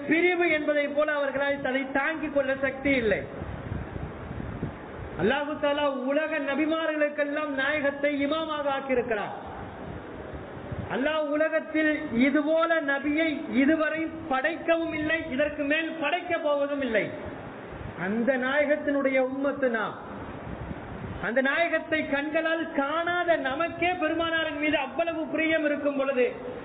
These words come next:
பெருமானாரை கண் கொண்டு கண்டு அந்த நாயகம்தான் உலகத்தில் அவர்களுக்கு நேர்வழியை காட்டியது, அவர்களை புனிதர்களாக மாற்றியது என்ற பொழுது, அந்த நாயகத்தினுடைய பிரிவை அந்த சஹாபாக்கள் எப்படி தாங்கிக் கொள்வார்கள்?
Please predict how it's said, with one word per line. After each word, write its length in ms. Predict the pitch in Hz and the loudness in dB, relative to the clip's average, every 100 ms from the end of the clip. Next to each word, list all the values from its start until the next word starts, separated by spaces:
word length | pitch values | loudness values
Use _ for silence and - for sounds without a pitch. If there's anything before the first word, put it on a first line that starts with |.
| - - | -2 2
பெருமானாரை 680 | 262 339 339 339 339 320 320 | 2 2 2 2 0 0 -2
கண் 240 | 285 330 | -2 0
கொண்டு 380 | 330 311 311 - | 0 2 0 0
கண்டு 520 | 269 277 311 320 294 247 - - - | 0 0 0 4 4 4 -2 -10 -4
அந்த 200 | 208 262 | 0 2
நாயகம்தான் 680 | 262 294 339 330 320 320 330 | 2 2 2 2 0 0 0
உலகத்தில் 540 | 302 320 330 330 330 | 2 4 4 2 2
அவர்களுக்கு 500 | 294 294 302 294 294 | 2 2 0 2 2
நேர்வழியை 600 | 269 302 339 330 330 320 | 4 6 6 4 0 0
காட்டியது, 720 | 285 294 294 294 285 285 277 - - - | 0 0 0 2 4 4 2 0 -6 -6
அவர்களை 380 | 208 269 269 277 | -2 0 0 0
புனிதர்களாக 840 | 269 269 302 339 339 320 320 294 294 | 0 2 2 4 2 2 0 0 0
மாற்றியது 640 | 262 294 339 339 330 320 | 0 0 -2 0 0 2
என்ற 260 | 311 294 294 | 0 2 0
பொழுது, 420 | 285 285 269 240 - - - | 2 2 2 0 -2 -10 -4
அந்த 180 | 202 240 | 0 0
நாயகத்தினுடைய 800 | 247 302 311 311 285 277 269 269 - | 2 0 0 -2 0 2 2 0 2
பிரிவை 480 | 330 359 349 339 339 | 4 6 4 0 -2
அந்த 180 | 226 | -2
சஹாபாக்கள் 720 | 254 254 285 302 269 269 277 | -2 -2 -2 -2 -2 -2 0
எப்படி 380 | 247 269 - 311 | 2 0 0 0
தாங்கிக் 340 | 262 254 240 226 | 0 -2 -2 0
கொள்வார்கள்? 600 | 202 175 151 107 - | 2 2 -2 -6 -8